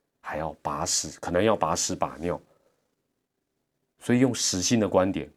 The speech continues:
我们用两千回算，哎，所以我就说这是钱的问题，也绝对是一个算术问题。我们用十，呃，这个日薪两千除以二十四小时，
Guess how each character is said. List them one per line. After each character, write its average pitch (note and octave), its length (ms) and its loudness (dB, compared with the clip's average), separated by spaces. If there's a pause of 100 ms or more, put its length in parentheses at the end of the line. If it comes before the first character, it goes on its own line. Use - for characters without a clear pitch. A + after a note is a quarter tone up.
(100)
我 F2+ 120 0
们 F2+ 80 0
用 A2 160 2
两 F2 280 -2
千 G2+ 280 -2
回 D#2 280 -6
算， - 240 0 (100)
哎， C3+ 260 -6 (200)
所 - 140 6
以 C3+ 40 8
我 - 60 2
就 A2+ 80 0
说 A#2 200 -2
这 - 80 -2
是 A#2 120 -4
钱 D#2+ 320 -6
的 G2 80 0
问 F#2 220 2
题， - 220 -14 (400)
也 D2+ 220 -6
绝 E2+ 220 -4
对 E2+ 220 0
是 - 320 -8
一 F2+ 80 -8 (120)
个 D2+ 180 -10 (880)
算 F2+ 200 2
术 D#2 200 -6
问 D2 160 -8
题。 - 160 -20 (420)
我 G2+ 100 -2
们 F#2 140 -2
用 C3 180 4
十， - 460 -8
呃， E2 160 -8
这 G2 100 -4
个 G2 140 -2
日 C#3 240 0
薪 G2+ 260 -2
两 D2+ 240 -6
千 F2 240 -4 (380)
除 G2 220 -2
以 F2 80 -2
二 G#2+ 120 0
十 F2 120 -4
四 F#2 180 -2
小 C2+ 220 -6
时， - 220 -14